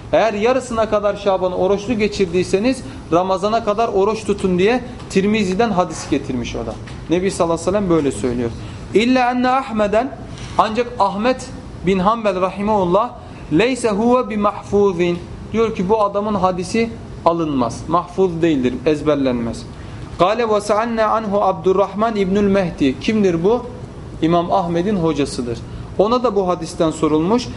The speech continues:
"Felem yusahhihhu." Bu hadis için sahih değildir demiş. "Ve lem yuhaddithni bihi ve kâne yetevakkahu." Bu hadisi ikisi de tahric etmediler.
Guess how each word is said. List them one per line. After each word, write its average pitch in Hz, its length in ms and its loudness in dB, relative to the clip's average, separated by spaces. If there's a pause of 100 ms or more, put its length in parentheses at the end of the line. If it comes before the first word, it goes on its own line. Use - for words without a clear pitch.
(240)
"Felem 226 320 2
yusahhihhu." 180 960 0 (300)
Bu 190 160 2
hadis 180 280 -2
için 190 200 -4
sahih 170 340 0 (100)
değildir 127 400 0
demiş. 110 300 -6 (460)
"Ve 165 120 6
lem 240 200 0
yuhaddithni 233 720 0
bihi 254 360 2 (220)
ve 170 160 2
kâne 226 260 0
yetevakkahu." 202 960 0 (360)
Bu 220 140 4
hadisi 220 340 -2
ikisi 202 420 -2
de 196 160 2 (500)
tahric 202 440 2
etmediler. 233 540 2